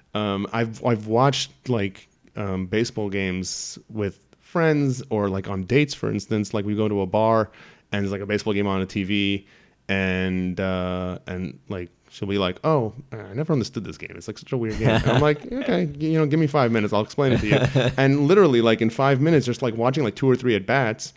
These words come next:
Speaker 1: she's like, "Oh, I didn't even know." Like, like, there's so much
Speaker 2: Yeah.
Speaker 1: involved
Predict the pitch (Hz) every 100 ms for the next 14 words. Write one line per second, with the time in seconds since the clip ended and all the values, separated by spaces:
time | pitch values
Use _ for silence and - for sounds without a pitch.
0 | - - _ _ _ - 127 135 233 339
1 | 240 95 123 220 262 165 143 180 247 185
2 | 113 107 113 - - - _ _ - 123
3 | 127 - - 139 175 170 - - - -
4 | _ 90 95 113 127 120 117 190 123 117